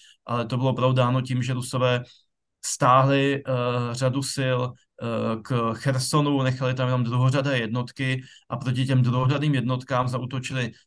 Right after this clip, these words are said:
některé z nejlepších ukrajinských jednotek, eh, s velkou místní převahou, jo. Takže to potom se není co divit, jo. Ale tenhle ten zátrak se nebude tak snadno opakovat, protože ta fronta se zkrátila,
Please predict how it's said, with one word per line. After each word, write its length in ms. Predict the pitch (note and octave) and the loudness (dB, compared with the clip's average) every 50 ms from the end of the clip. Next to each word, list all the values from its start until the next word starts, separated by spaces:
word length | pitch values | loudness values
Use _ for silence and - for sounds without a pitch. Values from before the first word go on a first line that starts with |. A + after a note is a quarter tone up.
| _ - | _ -6
některé 360 | B2 A#2+ A#2 C3 B2 C3+ B2+ | -6 -4 -4 -2 0 2 2
z 80 | A#2 A2+ | 2 2
nejlepších 580 | A#2 B2 C3 D3 D#3+ E3 D#3 - D3+ C#3+ D3 | 2 2 4 4 4 2 0 0 -4 -4 -4
ukrajinských 520 | C#3+ C3+ C3+ C#3+ C#3 C#3 C#3 - C#3 C3+ B2 | -4 -4 -4 -2 -2 -2 -4 -6 -6 -4 -4
jednotek, 560 | C3 A#2 B2+ C3 B2+ B2+ C3+ A#2+ A#2 A#2 - - _ _ _ _ _ _ - | -2 -2 -2 -2 -4 -2 -2 -4 -4 -4 -8 -12 _ _ _ _ _ _ -8
eh, 160 | - B2 A#2+ | -4 -4 -4
s 460 | A2+ A2 - - C#3 C3+ B2+ B2 B2 A#2 | -2 -4 -4 -2 0 2 4 4 4 2
velkou 760 | A2 A#2+ C3+ C3 C#3+ C#3 C#3 D3+ C#3+ C#3 C3+ C#3 C#3 C3+ C3+ | 4 4 4 4 4 2 0 -2 0 0 0 0 -2 -2 -2
místní 480 | B2+ B2+ C3 B2+ C3 - C#3 C#3 C3+ | 0 0 0 0 -2 -6 -6 -6 -6
převahou, 560 | A#2 - - C3 A#2 A#2+ B2 A#2+ A#2 G#2+ G#2+ G2 | -6 -6 -4 -2 2 2 2 2 2 0 -2 -4
jo. 160 | G#2 - B2 - | -6 -8 -10 -10
Takže 220 | A#2 A#2 A2 B2+ | -10 -8 -8 -6
to 140 | B2+ C#3 C3 | -6 -6 -4
potom 340 | B2+ C#3 C3 C3+ C3+ C3 B2+ | -4 -4 -4 -2 -2 -2 -2
se 120 | C3 C#3 | -2 -2
není 220 | B2+ B2+ C3 C3+ | -2 -2 -2 -2
co 140 | B2+ - C#3 | -2 -2 -2
divit, 340 | C3 C3 B2 A2 - - - - | 0 0 0 0 -2 -6 -10 -12
jo. 120 | F#2 F2+ - _ - - - - - _ _ _ | -14 -14 -14 _ -20 -20 -20 -20 -20 _ _ _
Ale 580 | - B2+ A#2+ A#2+ B2 B2 B2 B2 A#2+ A#2+ A#2 A#2+ - - - - _ _ | -2 0 2 4 6 6 6 6 4 2 -2 -4 -8 -12 -18 -20 _ _
tenhle 320 | - D3 C3+ C3+ C#3 C#3 C#3 C3+ - - | -2 0 2 2 2 0 -2 -2 -4 -4
ten 300 | C#3+ C3+ C3+ C#3 C3+ C3+ | -4 -2 0 0 0 2
zátrak 520 | A#2+ B2+ A#2+ B2 B2+ C3+ C3 C3+ C3+ - | 2 2 2 0 0 0 -2 -2 -2 -4
se 160 | - - C#3 | -6 -4 -2
nebude 400 | C3+ C3 B2+ B2+ A#2+ B2+ C#3 C3 | 0 2 2 2 2 2 0 0
tak 160 | B2+ C3+ C3+ C3 | 0 -2 -2 -2
snadno 340 | - C#3 B2+ C3+ C3+ B2+ | -2 -2 0 0 0 -2
opakovat, 340 | B2+ C3+ C3 C3 C#3+ C3+ B2+ | 0 -2 -2 0 2 2 2
protože 160 | B2+ B2 C3 | 2 0 -4
ta 100 | B2+ C3 | -4 -4
fronta 340 | B2 - B2+ B2 A#2+ B2 B2 | -4 -4 -4 -4 -4 -4 -4
se 120 | B2 B2+ A2+ | -6 -6 -8
zkrátila, 840 | - - - B2 A#2+ A#2+ C3 C3 - D#3 D#3 D3+ D3 C#3+ C#3+ C#3 | -8 -6 -4 -2 0 0 0 0 0 0 2 4 4 4 2 0